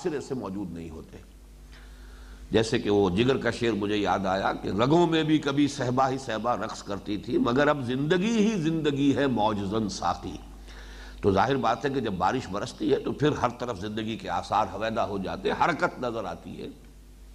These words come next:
بلکہ قرآن مجید نے تو پھر جو سبزہ اپجتا ہے اس کے لیے جو تعبیر کے لیے الفاظ استعمال کیے ہیں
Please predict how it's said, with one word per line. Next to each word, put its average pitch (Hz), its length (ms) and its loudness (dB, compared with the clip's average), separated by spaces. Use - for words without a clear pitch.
بلکہ 120 240 2
قرآن 127 360 2
مجید 135 400 -4
نے 135 80 -2
تو - 340 -4
پھر 135 100 2
جو 131 120 2
سبزہ 151 360 0
اپجتا 156 680 0
ہے 85 160 -12
اس 131 140 0
کے 180 180 4
لیے 160 240 4
جو 156 120 0
تعبیر 139 420 0
کے 160 160 -4
لیے 147 180 0
الفاظ 135 380 0
استعمال 123 540 -2
کیے 113 200 -8
ہیں 101 160 -10